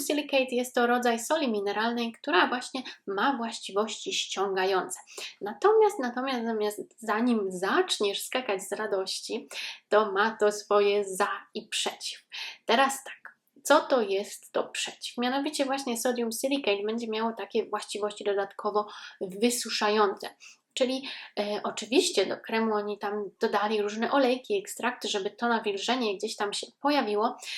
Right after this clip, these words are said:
Natomiast mimo wszystko, żeby efekt takiego ściągnięcia się pojawił, no to ta właśnie, e, ten nasz składnik będzie musiał zrobić swoje, a ma on między innymi takie właściwości, a nie inne. Dodatkowo,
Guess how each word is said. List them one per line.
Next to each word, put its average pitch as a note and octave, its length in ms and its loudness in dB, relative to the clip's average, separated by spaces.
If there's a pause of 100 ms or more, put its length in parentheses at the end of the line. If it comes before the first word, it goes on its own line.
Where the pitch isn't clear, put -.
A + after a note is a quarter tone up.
(160)
Natomiast B3+ 640 -2
mimo A3+ 320 -2
wszystko, - 600 -2 (520)
żeby G#3+ 320 2
efekt A#3 320 -2
takiego G3 300 -2
ściągnięcia G#3+ 560 -4
się G#3 200 -6 (320)
pojawił, A#3 560 4
no B3+ 140 0
to A3+ 200 -2 (240)
ta C#4+ 380 4
właśnie, G#3+ 440 -2
e, G#3+ 80 -8 (380)
ten A#3+ 220 0
nasz G#3 160 -4
składnik G3+ 420 -4
będzie G#3 280 -4
musiał G3 340 -6
zrobić G3 340 -4
swoje, C#4+ 320 4
a C#4 220 2
ma G#3+ 80 2
on A3 320 2
między G#3 320 -2
innymi G#3 400 -4
takie G#3+ 300 -4
właściwości, G3+ 760 -6
a G3+ 80 -8
nie G#3+ 200 -2 (440)
inne. A3 520 2 (340)
Dodatkowo, G3+ 1080 2